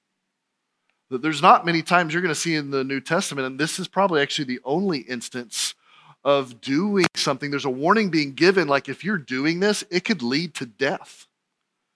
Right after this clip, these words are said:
I mean, that's kind of a big deal. <laughs> We need to pay attention to that, right? And so there's a warning here inside of this text. And,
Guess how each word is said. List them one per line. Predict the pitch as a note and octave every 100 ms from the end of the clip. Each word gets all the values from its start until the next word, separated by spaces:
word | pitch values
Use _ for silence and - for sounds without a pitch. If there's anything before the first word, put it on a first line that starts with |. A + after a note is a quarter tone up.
| _ _ _ C#3+
I |
mean, | D#3 D#3
that's | E3+ -
kind | - G#3+
of | F#3+
a |
big | D3 D#3+ -
deal. | G#3+ E3
<laughs> | -
We | E3+
need | E3
to |
pay | G#3
attention | F#3 A3 A3 G3
to | D#3+
that, | C3+ A2
right? | A#2+ F#3 - - _ - A#3+
And | E3
so | F#3+
there's | F#3 E3+
a | F3+
warning | D3+ F3+ A#3 C4+ A#3 F#3+
here | F#3 G3 F#3+
inside | F3+ G3 F#3+ - G3 G3+
of | F3
this | E3+ E3
text. | - B3+ A3+ -
And, | F3